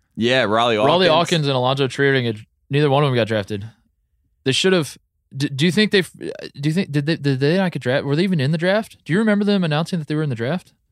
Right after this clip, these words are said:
Speaker 1: Uh, they did announce that they were
Speaker 2: Do you
Speaker 1: in the
Speaker 2: think that's
Speaker 1: draft.
Speaker 2: why they didn't get drafted?
Speaker 1: I, I think they should have
Speaker 2: They
Speaker 1: done
Speaker 2: did? Oh, okay.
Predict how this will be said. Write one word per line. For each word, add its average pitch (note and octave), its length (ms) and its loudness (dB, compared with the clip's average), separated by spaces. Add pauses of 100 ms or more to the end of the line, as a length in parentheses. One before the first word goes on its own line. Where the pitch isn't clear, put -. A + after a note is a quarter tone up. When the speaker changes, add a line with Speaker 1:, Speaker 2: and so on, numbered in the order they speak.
(120)
Speaker 1:
Uh, A2+ 80 0
they C3+ 140 2
did F#3+ 200 0
announce C3+ 300 0
that - 60 -10
they G#2+ 100 0
were F#2+ 60 0
Speaker 2:
Do D3 60 2
you E3 60 2
Speaker 1:
in G#3 60 0
the - 20 2
Speaker 2:
think - 0 -
that's F3 140 2
Speaker 1:
draft. D#3+ 40 -2
Speaker 2:
why E3+ 100 2
they E3+ 80 0
didn't F#3 120 0
get F#3+ 80 0
drafted? G3+ 380 -2 (120)
Speaker 1:
I, A#2+ 260 0
I B2 40 0
think F#3 200 -2
they G#3+ 100 2
should G3 140 0
have D#3 100 4
Speaker 2:
They C#3 100 4
Speaker 1:
done B3 100 4
Speaker 2:
did? G#3 80 -2
Oh, D#3+ 200 2
okay. A#2 320 -2